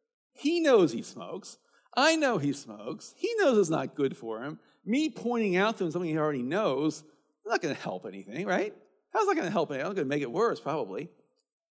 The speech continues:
And then I think to myself that the person that wants to come to me and point out his flaw,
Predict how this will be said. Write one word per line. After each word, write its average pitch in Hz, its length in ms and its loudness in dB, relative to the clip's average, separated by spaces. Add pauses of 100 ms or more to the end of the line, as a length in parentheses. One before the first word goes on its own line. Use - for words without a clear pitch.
(1120)
And 190 120 2
then 269 120 4
I 277 80 8
think 202 220 0
to 170 80 0
myself 139 680 -2 (160)
that 185 220 2
the 185 80 2
person 285 760 -4
that 185 120 0
wants 185 220 -2
to - 80 -6
come 233 300 -6
to 208 60 0
me 147 220 -4
and 127 180 -8
point 208 380 -4
out 165 360 -2
his 170 240 0
flaw, 165 680 -2